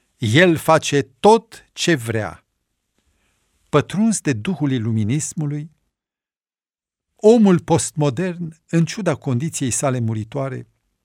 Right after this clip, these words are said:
are curajul să intenteze procesul lui Dumnezeu pentru toate relele. Unii au adus ca argument chiar fatalitățile din Dresda. „Înțeleg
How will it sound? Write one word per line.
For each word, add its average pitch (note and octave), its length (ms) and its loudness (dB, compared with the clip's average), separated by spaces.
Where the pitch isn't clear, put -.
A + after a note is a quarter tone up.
are G3 300 4
curajul D3 480 0
să - 160 -2
intenteze C3+ 720 0
procesul C#3 600 -4
lui B2+ 100 -6
Dumnezeu A#2 600 -6
pentru F#3 300 2
toate A#3 640 -2
relele. G2 640 -8
Unii E3+ 420 0
au B2+ 200 2
adus A#2 260 -4
ca C3+ 120 -4
argument A#2+ 420 -4
chiar E3+ 240 -4
fatalitățile E3 880 -8
din D#3+ 200 -6
Dresda. F3 560 -12
„Înțeleg A#3 600 0